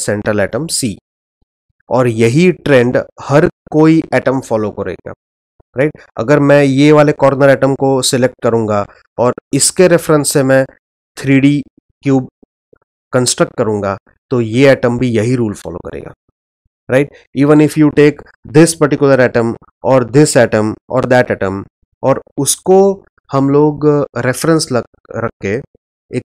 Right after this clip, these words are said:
थ्री डी स्ट्रक्चर बनाते हैं तो वो भी यही रूल फॉलो करेगा, राइट? ऐसा नहीं है कि यही सेंट्रल एटम सी के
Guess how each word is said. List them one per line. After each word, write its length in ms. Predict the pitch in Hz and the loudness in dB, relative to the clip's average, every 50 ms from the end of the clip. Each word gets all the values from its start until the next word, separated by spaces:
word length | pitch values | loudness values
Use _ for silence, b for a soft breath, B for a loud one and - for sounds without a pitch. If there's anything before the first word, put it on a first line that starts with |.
| - - - | -10 -12 -8
थ्री 200 | - 127 139 143 | -2 0 2 2
डी 120 | 151 165 160 | 2 0 0
स्ट्रक्चर 400 | - - 135 - - - 127 110 | -2 -8 -10 -8 -6 -8 -6 -6
बनाते 380 | 104 104 107 107 110 95 101 | -6 -4 -4 -4 -4 -4 -4
हैं 160 | 101 101 107 127 - - | -6 -6 -6 -8 -8 -8
तो 100 | 123 113 104 | -8 -8 -6
वो 140 | 107 110 113 110 | -4 -6 -4 -4
भी 120 | 135 143 131 120 | -4 -2 -2 -2
यही 200 | 110 113 135 139 | -2 0 -2 -2
रूल 180 | 127 123 117 107 | -2 -4 -4 -6
फॉलो 260 | 104 - 104 98 95 95 - | -8 -10 -12 -12 -12 -12 -16
करेगा, 260 | - - - - - - _ _ _ _ _ _ _ _ _ | -16 -16 -16 -18 -18 -20 _ _ _ _ _ _ _ _ _
राइट? 240 | 104 131 160 170 b b b _ | -2 -2 -2 -2 b b b _
ऐसा 260 | - 117 123 - 143 131 | -4 -4 -2 0 0 2
नहीं 200 | 135 151 185 185 | 2 4 4 4
है 80 | 170 | 2
कि 140 | - - 143 131 127 | 2 0 0 0 0
यही 180 | 120 135 143 135 | 0 0 -2 -2
सेंट्रल 440 | - 143 123 123 135 135 131 131 127 b b b b - | -2 -4 -2 -2 -2 -2 -2 -2 -4 b b b b -10
एटम 200 | 117 - 123 127 | -8 -6 -4 -6
सी 440 | 120 - - - 131 127 127 123 120 - _ _ _ _ _ _ _ _ _ _ - | -6 -6 -6 -4 -2 -2 -2 -2 -4 -6 _ _ _ _ _ _ _ _ _ _ -2
के 180 | 123 120 120 | 0 2 2